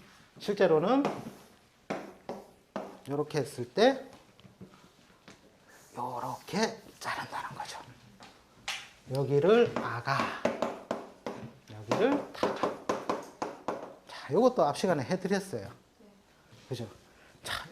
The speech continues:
요-, 여기에서 뿌리가 새어나와서 요렇게 줄기를 피우고, 그죠? 여기에서 내가 꽃이 되어, 이쪽에는 모르는 좌표가 하나 더 있다고 했죠, 우리가.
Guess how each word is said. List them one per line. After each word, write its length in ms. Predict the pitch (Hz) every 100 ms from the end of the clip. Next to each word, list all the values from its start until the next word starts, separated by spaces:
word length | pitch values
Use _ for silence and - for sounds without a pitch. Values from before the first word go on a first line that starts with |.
| 165
요-, 140 | 175
여기에서 520 | 208 220 208 214 196
뿌리가 460 | - 226 208 202 196
새어나와서 960 | 190 214 202 196 190 202 196 202 196 196 - - - - 139
요렇게 500 | 165 175 190 185 -
줄기를 540 | 202 214 214 202 196
피우고, 440 | - 214 202 196
그죠? 260 | 196 156 254 - - - - - - -
여기에서 400 | 170 202 208 220
내가 420 | 175 160 214 269 - - - -
꽃이 680 | 302 320 320 - - 277 254
되어, 460 | 208 175 135 117 110 - - - - - - - - - - - - - - - - - - - - - - - - - _ _ -
이쪽에는 420 | 208 294 277 208 139
모르는 440 | 170 247 349 359
좌표가 360 | - - 226 196
하나 160 | 226
더 80 | 175
있다고 320 | 262 311 196
했죠, 200 | 131 123
우리가. 220 | 107 107